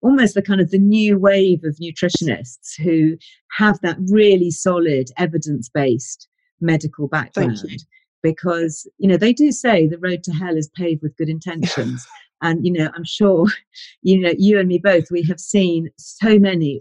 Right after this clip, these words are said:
Speaker 1: well-intentioned, really well-meaning,
Speaker 2: Mm.
Speaker 1: you know, nutritionists, in inverted commas.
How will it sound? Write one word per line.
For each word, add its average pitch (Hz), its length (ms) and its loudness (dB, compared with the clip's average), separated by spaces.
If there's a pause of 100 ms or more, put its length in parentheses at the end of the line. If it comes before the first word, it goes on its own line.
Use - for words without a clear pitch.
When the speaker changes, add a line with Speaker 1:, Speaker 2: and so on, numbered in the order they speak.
(120)
Speaker 1:
well-intentioned, 175 1040 -2 (180)
really 247 340 4
well-meaning, 190 840 2
Speaker 2:
Mm. 160 100 -4 (420)
Speaker 1:
you 175 80 0
know, 160 120 2
nutritionists, - 580 -12
in - 120 0 (300)
inverted 160 500 -4
commas. 139 520 -6